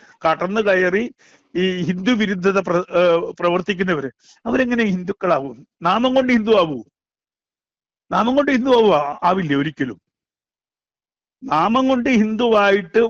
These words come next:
ജീവിക്കുന്നവരെ നമുക്ക് ഹിന്ദു എന്ന് വിളിക്കാമെങ്കിൽ ശരിയാണ്, അവര് തന്നെയാണ് ഈ ഹിന്ദു, ഏഹ്, വിരുദ്ധത വിളമ്പുന്നത്. ഏ-, ഏ-, അറിയപ്പെടുന്ന എഴുത്തുകാരനായിരുന്നില്ലേ എം ടി വാസുദേവൻ നായർ? അദ്ദേഹമല്ലേ വിഗ്രഹത്തിലേക്ക് തുപ്പിച്ചത്?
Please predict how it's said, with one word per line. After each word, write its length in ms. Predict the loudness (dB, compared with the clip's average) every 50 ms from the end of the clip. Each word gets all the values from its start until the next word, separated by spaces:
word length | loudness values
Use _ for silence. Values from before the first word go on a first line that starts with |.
| -2 _ -20 -20 -20 -20 -18 -14 -8 -6
ജീവിക്കുന്നവരെ 680 | -4 -2 -2 -4 -4 -4 -4 -2 -2 0 0 0 0 0 -2
നമുക്ക് 220 | -2 -2 0 0 0 0 -2 -6 -6
ഹിന്ദു 220 | -6 -6 -4 -2 -2 -2
എന്ന് 120 | -2 -2
വിളിക്കാമെങ്കിൽ 680 | -2 -2 -2 -4 -2 -2 -2 -2 -2 -2 -4 -6 -4 -4
ശരിയാണ്, 420 | -2 -2 0 0 0 0 -2 -4 -6 -8 _ _ _ _ _ _ _ _ -12 -6
അവര് 380 | -2 -2 0 0 0 0 0 -2
തന്നെയാണ് 360 | 0 0 0 0 0 0 -2
ഈ 260 | -4 -6 -6 -6 -6 -6 -6 -6
ഹിന്ദു, 300 | -8 -10 -10 -6 -6 -4 -4 -6 -8 _ _ _ _ _ _ _ _ _ _ _ _ _ _ -14 -8 -6
ഏഹ്, 120 | -4 -2 0 0
വിരുദ്ധത 440 | 0 0 0 -2 0 -2 0 0 0 -2 -4 -6 -4
വിളമ്പുന്നത്. 580 | -4 -2 -2 -2 -4 -4 -6 -6 -8 -8 -8 -8 -6 -4
ഏ-, 160 | -4 -4 -4 -4 -6
ഏ-, 220 | -6 -6 -8 -8 -6 -4
അറിയപ്പെടുന്ന 540 | -4 -2 -2 -4 -4 -4 -4 -4 -2 -2 0
എഴുത്തുകാരനായിരുന്നില്ലേ 840 | -2 -2 -2 -2 -2 -2 -2 0 0 0 0 0 0 -2 -2 -2 -2
എം 120 | -4 -4 -4
ടി 60 | -6
വാസുദേവൻ 500 | -4 -4 -4 -6 -6 -10 -10 -10 -8 -6
നായർ? 200 | -6 -6 -6 -6 -10 -16 _ _ _ _ _ _ -16 -12
അദ്ദേഹമല്ലേ 480 | -8 -8 -6 -4 -4 -4 -2 -2 0 0 -2 -2
വിഗ്രഹത്തിലേക്ക് 580 | -4 -4 -2 -2 -2 -2 -2 -2 -2 -2 -4 -8
തുപ്പിച്ചത്? 440 | -12 -10 -12 -14 -14 -14 -18 -18